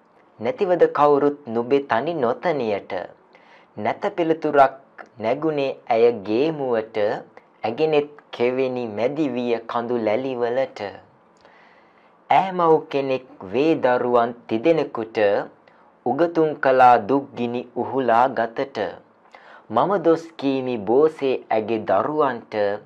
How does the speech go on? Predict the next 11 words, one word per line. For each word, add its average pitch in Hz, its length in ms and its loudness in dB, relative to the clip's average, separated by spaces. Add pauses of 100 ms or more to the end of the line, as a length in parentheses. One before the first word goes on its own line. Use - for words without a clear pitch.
(500)
පුත 143 200 -4 (180)
දොස් 127 260 -2
නොකියන්න 127 800 -4 (100)
මාගේ 110 560 -4 (140)
දරුවන්ට. 104 680 -4 (3250)
ඒ 170 200 2
මව් 160 300 0
සෙනෙහෙ 139 540 -2
දැනුණා 135 640 -2
මගේ 120 320 -2
හදවතට, 110 920 -4